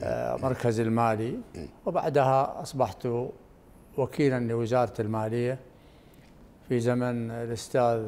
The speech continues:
Speaker 1: آه، باقر الزبيدي سنة الألفين وخمسة، نهاية الألفين وخمسة تقريبا.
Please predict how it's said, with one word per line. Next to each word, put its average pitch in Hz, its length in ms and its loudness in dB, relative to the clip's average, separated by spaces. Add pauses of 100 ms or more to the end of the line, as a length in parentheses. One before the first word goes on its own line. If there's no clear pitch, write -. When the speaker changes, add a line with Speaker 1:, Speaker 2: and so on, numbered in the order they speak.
Speaker 1:
آه، 110 440 -8 (760)
باقر 123 320 2
الزبيدي 110 540 -4 (680)
سنة 117 280 -8
الألفين 117 720 -8 (1600)
وخمسة، 113 640 -4 (1080)
نهاية 151 280 0
الألفين 110 400 -4
وخمسة 110 380 -10
تقريبا. 123 360 -12